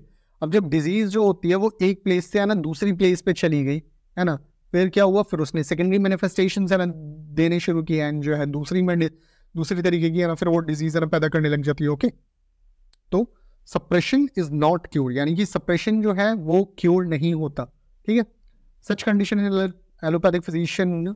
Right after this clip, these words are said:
uh, such condition, the allopathic physician who is not aware of suppression calls the new disease with other name। यानी कि इस लाइन का मत-,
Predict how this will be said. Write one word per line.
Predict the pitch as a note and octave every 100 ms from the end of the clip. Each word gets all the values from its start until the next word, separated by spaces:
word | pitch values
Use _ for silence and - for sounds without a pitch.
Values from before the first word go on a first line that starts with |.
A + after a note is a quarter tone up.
| - D3
uh, | D3 C#3+ C#3+ - -
such | F3+ G3
condition, | F3 D#3+ - F3+ D3+ F#3+ - _ _ _ _ D#3
the | F3 F3+
allopathic | F#3 G#3 G3 F#3
physician | F3 E3 G#3 G3+
who | G3 F3
is | D3+
not | F3 F#3
aware | F3+ F3
of | E3+
suppression | - - D#3+ D3+ G#3+ A#3+ - _ _ _ _ -
calls | F3+ G3
the | F#3+
new | F#3 E3+ A3 E3
disease | D3 E3+ A#3+ - -
with | F#3 -
other | D#3+ D#3+
name। | D3 C3 C3 C3
यानी | D#3+ G3
कि | D#3 - -
इस | -
लाइन | E3 F3
का | F#3
मत-, | F3 E3